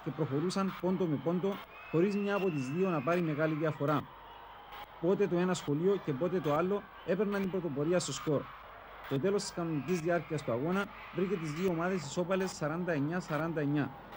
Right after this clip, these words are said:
Στην τρίλεπτη παράταση που ακολούθησε, τα παιδιά του σχολείου της Λεμεσού επικράτησαν με εξήντα πενήντα τέσσερις. Ακολούθησαν όμορφοι πανηγυρισμοί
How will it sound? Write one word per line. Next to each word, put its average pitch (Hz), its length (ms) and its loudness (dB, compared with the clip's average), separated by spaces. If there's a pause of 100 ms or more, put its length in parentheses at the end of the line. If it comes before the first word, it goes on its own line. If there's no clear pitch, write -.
(260)
Στην 139 180 2
τρίλεπτη 196 380 2
παράταση 170 520 2
που 160 140 -2
ακολούθησε, 170 640 0 (320)
τα 143 100 2
παιδιά 143 260 0
του 196 80 -2
σχολείου 175 320 0
της 143 160 -2
Λεμεσού 139 340 0
επικράτησαν 180 680 0
με 147 60 0
εξήντα 185 480 0
πενήντα 156 360 -2
τέσσερις. 131 420 -2 (560)
Ακολούθησαν 196 680 0 (180)
όμορφοι 190 360 2
πανηγυρισμοί 143 720 0